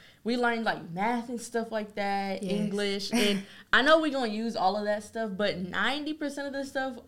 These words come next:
Speaker 1: I didn't really, like, use.
Speaker 2: Mm-mm.
Speaker 1: Even, like, in
Speaker 2: Yeah.
Speaker 1: college, we still don't, haven't used it.
Speaker 2: No, like,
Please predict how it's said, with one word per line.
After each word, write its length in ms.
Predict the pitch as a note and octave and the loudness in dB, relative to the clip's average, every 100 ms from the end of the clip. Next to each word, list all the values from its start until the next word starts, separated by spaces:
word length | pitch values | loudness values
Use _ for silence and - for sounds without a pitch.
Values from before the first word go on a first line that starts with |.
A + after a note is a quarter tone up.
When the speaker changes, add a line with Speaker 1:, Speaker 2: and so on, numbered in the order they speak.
| - - | -8 0
Speaker 1:
I 200 | F#3 G#3+ | 2 2
didn't 200 | G#3 F3 | 0 -2
really, 240 | G3+ G3+ | -4 -2
like, 300 | F3+ E3+ E3 | 0 0 -4
use. 560 | D#3+ E3+ F#3+ G3+ G#3+ A3 | -6 -4 -4 -6 -6 -6
Speaker 2:
Mm-mm. 420 | G3 F#3+ G3+ G#3+ - - - | -6 -6 -10 -12 -18 -18 -6
Speaker 1:
Even, 260 | B3 B3+ B3 | -4 -2 0
like, 200 | G3 F#3+ | 0 -2
in 80 | F3+ | -8
Speaker 2:
Yeah. 100 | E3+ | -2
Speaker 1:
college, 640 | F3 E3+ D#3 - - - - | 0 0 -2 -10 -16 -20 -14
we 120 | F3+ G3+ | -10 -10
still 300 | G3 F#3+ F3+ | -10 -10 -8
don't, 240 | E3 - | -10 -10
haven't 380 | F3+ F#3 - - | -10 -10 -12 -14
used 340 | - G#2+ - | -12 -12 -12
it. 240 | - - - _ _ - | -14 -16 -18 _ _ -6
Speaker 2:
No, 400 | G3+ F#3+ F3+ F#3 | -4 -2 -4 -6
like, 300 | F#3+ F#3 | -6 -6